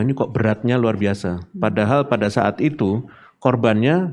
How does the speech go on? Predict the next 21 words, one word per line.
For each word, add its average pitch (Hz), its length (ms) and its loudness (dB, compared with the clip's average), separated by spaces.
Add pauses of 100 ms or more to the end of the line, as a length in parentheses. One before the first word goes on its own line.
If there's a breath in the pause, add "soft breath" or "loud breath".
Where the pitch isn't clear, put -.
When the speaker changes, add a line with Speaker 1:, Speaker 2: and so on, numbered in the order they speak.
(160)
Speaker 1:
jauh 127 240 4
lebih 120 240 4
banyak 113 320 2
Speaker 2:
Jauh 170 80 -2
lebih 175 160 -2
banyak, 165 160 -2
Speaker 1:
dengan 110 160 2
Speaker 2:
ya. 110 80 -2
Speaker 1:
jumlah 101 240 2
penduduk 98 320 0
yang 90 240 -2
ada. 90 560 -4
Speaker 2:
Mhm. 175 320 -10
Speaker 1:
Jadi 127 480 2
ini 113 240 2
adalah 104 320 2
pengalaman 107 480 2
yang 107 160 2
harus 98 240 -2
betul-betul 104 400 0
kita, 98 380 -2